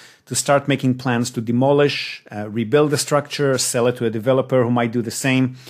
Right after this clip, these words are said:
And for that purpose, as well as for the purpose of extensive renovations, the reserve fund pools will then need to be bolstered. And that's usually done by building fee hikes, or the union might have to take out a loan to pull off whatever plans will be recommended for the structure, and so forth.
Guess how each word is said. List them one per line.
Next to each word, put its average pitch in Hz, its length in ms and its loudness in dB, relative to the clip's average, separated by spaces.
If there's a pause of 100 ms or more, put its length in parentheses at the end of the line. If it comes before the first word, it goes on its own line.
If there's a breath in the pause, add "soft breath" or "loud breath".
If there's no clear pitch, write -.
(520 loud breath)
And 127 180 0
for 143 80 0
that 139 220 4
purpose, 175 320 2
as 123 140 -2
well 143 220 6
as 131 200 0
for - 160 -10
the 117 100 -10
purpose 131 320 -6
of 117 60 -8
extensive 127 400 -6
renovations, 147 800 0
the 139 100 4
reserve 131 420 2
fund 190 360 0
pools 139 440 0
will 135 240 -2
then 131 220 2
need 131 180 0
to 123 60 -10
be 127 80 0
bolstered. 123 680 -2 (540 soft breath)
And 123 300 0
that's 131 360 0
usually 160 280 2
done 143 220 2
by 127 180 2
building 127 360 2
fee 127 200 -4
hikes, 156 640 -2 (480 loud breath)
or 117 260 2
the 120 100 -2
union 127 360 2
might 120 200 0
have 113 180 -4
to - 60 -18
take 120 220 -4
out 113 120 0
a 110 60 -2
loan 143 480 2
to - 100 -10
pull 139 240 0
off 127 180 2
whatever 123 220 0
plans 120 360 -2
will 117 100 -4
be 113 120 -2
recommended 113 500 -4
for 117 120 -8
the 107 100 -8
structure, 120 680 -4
and 113 140 -8
so 110 180 -2
forth. - 400 -16